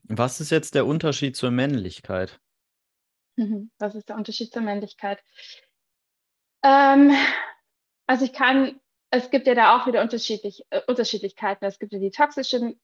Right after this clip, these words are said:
Speaker 2: äh, Maskulinität. Ich mag immer nicht von Männlichkeit und Weiblichkeit sprechen, weil dann viele Frauen und Männer immer gleich von Mann und Frau denken, also an Mann
Speaker 1: Mhm.
Speaker 2: und an Frau denken. Und es sind ja männliche und weibliche Energien, die wir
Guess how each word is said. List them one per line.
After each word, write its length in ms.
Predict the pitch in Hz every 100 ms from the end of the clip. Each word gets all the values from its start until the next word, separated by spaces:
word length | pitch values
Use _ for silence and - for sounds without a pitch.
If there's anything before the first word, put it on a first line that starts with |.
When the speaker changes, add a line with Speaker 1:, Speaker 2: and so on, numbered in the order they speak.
| -
Speaker 2:
äh, 80 | 214 _ _
Maskulinität. 800 | 226 247 247 - 233 233 233 254
Ich 100 | 233
mag 140 | 220 220
immer 120 | 220
nicht 180 | 220 -
von 220 | 214 202 - _ _ _
Männlichkeit 540 | 240 247 285 285 254 233
und 100 | 226
Weiblichkeit 440 | 233 262 - 226
sprechen, 260 | - 214 226
weil 80 | 214
dann 140 | 214
viele 300 | - 247 233 - _ _ _ _ _ _ _
Frauen 260 | 214 220 247
und 100 | 220
Männer 300 | 220 262 240
immer 160 | 233 220
gleich 220 | 226 -
von 180 | 208 208
Mann 260 | 214 269
und 180 | - 202
Frau 500 | - 202 208 277 349 -
denken, 400 | 269 294 302 320
also 200 | 226 220
an 160 | 220 214
Mann 160 | 202
Speaker 1:
Mhm. 60 | 196
Speaker 2:
und 60 | 202
an 140 | 202 202 -
Frau 200 | 226 277
denken. 440 | 277 285 294 294 - - _ _ _
Und 160 | 254 247
es 120 | 247
sind 140 | 254 247
ja 100 | 233
männliche 440 | 226 240 247 247
und 100 | 214
weibliche 380 | 208 226 240 -
Energien, 500 | 208 208 220 226 196
die 160 | 202 190
wir 320 | 196 196